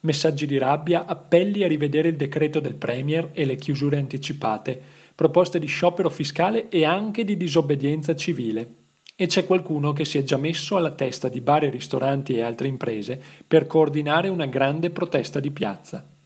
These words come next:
Al momento la cosa sta bollendo sotto traccia e resta da capire il calibro della risposta bellunese, solitamente molto silente e quasi mai disposta ad alzare eccessivamente i toni.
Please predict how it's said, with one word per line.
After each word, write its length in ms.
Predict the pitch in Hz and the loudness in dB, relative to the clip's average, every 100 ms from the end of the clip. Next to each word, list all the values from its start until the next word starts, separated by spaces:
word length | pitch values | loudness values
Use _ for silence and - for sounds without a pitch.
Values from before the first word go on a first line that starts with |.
| _ - _ - - | _ -20 _ -10 0
Al 120 | 185 | 4
momento 380 | 208 180 160 180 | 4 4 4 2
la 120 | 165 | 4
cosa 260 | 160 156 | 2 2
sta 160 | 165 165 | 0 0
bollendo 520 | 143 170 156 151 151 | 2 4 4 2 -2
sotto 320 | 156 139 143 | -2 -2 -2
traccia 440 | 147 131 117 - 151 | -2 0 -2 0 2
e 80 | 147 | 2
resta 240 | 151 147 | 2 0
da 100 | 139 | -2
capire 320 | 143 147 196 | -2 0 2
il 140 | 190 - | 0 0
calibro 480 | 135 135 151 165 | 0 0 0 0
della 180 | 165 147 | 0 0
risposta 500 | 139 143 - 127 - | 0 -2 -4 -4 -4
bellunese, 680 | 131 135 131 117 107 101 131 - - | -2 -2 -2 -6 -6 -8 -10 -12 -20
solitamente 680 | - 151 151 151 156 165 151 | -4 0 0 0 0 0 -2
molto 420 | 139 160 185 - | 0 0 0 -2
silente 680 | 139 - 127 120 120 147 151 - - | -4 -4 -4 -6 -6 -4 -4 -6 -8
e 160 | - 147 | -4 0
quasi 300 | 185 196 185 | 4 2 2
mai 200 | 165 175 | 0 -2
disposta 640 | 165 165 - 135 - 160 | -2 -4 0 -2 0 0
ad 100 | 147 | 0
alzare 380 | 143 143 151 156 | -2 -2 0 0
eccessivamente 800 | 147 147 139 147 135 135 127 - | 0 -2 -4 -2 -4 -4 -6 -6
i 80 | 131 | -4
toni. 440 | 131 110 107 117 | -2 -4 -6 -14